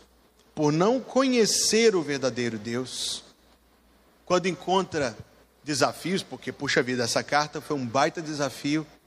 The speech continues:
se desespera. Enquanto aqueles, eu, meus irmãos,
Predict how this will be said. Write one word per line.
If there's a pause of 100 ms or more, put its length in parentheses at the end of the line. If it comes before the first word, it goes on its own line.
(880)
se
desespera. (1300)
Enquanto (600)
aqueles, (420)
eu, (580)
meus
irmãos,